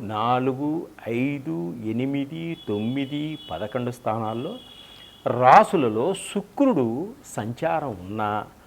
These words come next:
అద్భుతమైనటువంటి శుభ ఫలితాలని మనకిస్తాడు. గోచార రీత్యా శుక్రుడు సంచారం, శుక్రబలం వలన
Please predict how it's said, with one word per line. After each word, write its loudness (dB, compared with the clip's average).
అద్భుతమైనటువంటి -2
శుభ -14
ఫలితాలని -12
మనకిస్తాడు. -12
గోచార 10
రీత్యా 2
శుక్రుడు 0
సంచారం, -6
శుక్రబలం 2
వలన 0